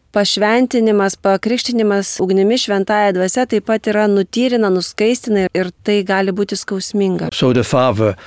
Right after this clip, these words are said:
Speaker 2: our Father is not just the good, uh, grandfather who is always nice and kind, but he also, because he really loves us, he believes in us, and so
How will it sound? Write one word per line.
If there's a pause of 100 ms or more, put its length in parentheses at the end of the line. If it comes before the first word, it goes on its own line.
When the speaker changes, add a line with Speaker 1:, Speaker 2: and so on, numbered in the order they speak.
(280)
Speaker 2:
our
Father
is
not
just
the
good,
uh,
grandfather
who
is
always
nice
and
kind,
but
he
also, (240)
because
he
really
loves
us,
he
believes
in
us,
and
so